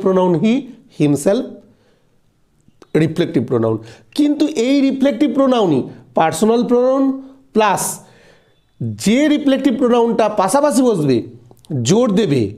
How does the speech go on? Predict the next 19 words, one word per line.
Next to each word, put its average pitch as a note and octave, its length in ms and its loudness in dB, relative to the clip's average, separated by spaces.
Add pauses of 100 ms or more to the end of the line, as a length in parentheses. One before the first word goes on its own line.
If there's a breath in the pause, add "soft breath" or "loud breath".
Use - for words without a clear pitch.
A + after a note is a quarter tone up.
(500)
স্ট্রেস C#4+ 380 0 (120)
দেবে, C3 200 0 (340)
সেটাকে D#3 360 -2
বলা D3+ 160 2
হবে F#3+ 120 0 (360)
এমফ্যাটিক E3+ 580 -2
প্রোনাউন। B2 340 0 (440 loud breath)
এগুলো G3+ 180 2 (180)
my F3 120 0 (120)
থেকে G3 220 0 (1000 soft breath)
myself, F3 540 0 (720)
ourself, C#3+ 500 -2 (420)
yourself, F#3+ 480 0 (260)
yourself, D3 420 0 (160)
himself, G3 420 0 (200)
herself, C3+ 400 -2 (140)
itself, G3 340 -2 (220)
oneself, D3 360 -2 (340 loud breath)
themselves। D#3+ 580 0